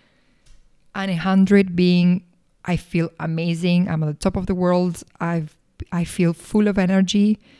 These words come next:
because I met with this person." So you're gonna think for each of those people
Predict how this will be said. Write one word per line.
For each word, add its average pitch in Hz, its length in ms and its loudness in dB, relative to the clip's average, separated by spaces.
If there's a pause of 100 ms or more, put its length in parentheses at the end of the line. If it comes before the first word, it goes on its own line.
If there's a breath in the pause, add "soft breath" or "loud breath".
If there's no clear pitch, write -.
(220 soft breath)
because 180 400 -6
I 185 80 4
met 170 260 2
with 160 120 -4
this 151 140 -6
person." - 380 -8 (2000 loud breath)
So - 260 -6
you're 170 160 -4
gonna 196 180 0
think 240 400 0
for - 360 -2 (580)
each 277 480 -2
of 269 260 -4
those 180 560 -2 (1400 soft breath)
people 190 460 -4